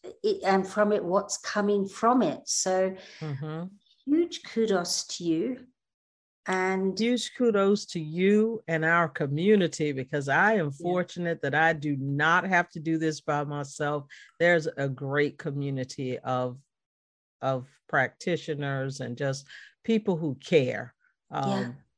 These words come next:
Speaker 2: that are pulling this together. So I definitely hope that, uh, your followers, your listeners will,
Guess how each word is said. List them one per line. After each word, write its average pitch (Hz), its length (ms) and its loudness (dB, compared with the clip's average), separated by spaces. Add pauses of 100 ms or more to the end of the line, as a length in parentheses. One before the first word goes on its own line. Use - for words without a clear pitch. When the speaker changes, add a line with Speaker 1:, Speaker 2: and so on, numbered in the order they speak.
(320)
Speaker 2:
that 143 160 2 (100)
are 139 100 2 (140)
pulling 143 320 0
this 131 240 -2
together. 131 580 -2
So 123 460 -8 (360)
I 160 140 6
definitely 160 1300 2 (800)
hope 160 400 4
that, 127 360 0 (300)
uh, 120 320 -10 (260)
your 160 220 6
followers, 151 760 2
your 147 240 2
listeners 147 720 -4
will, 127 440 -2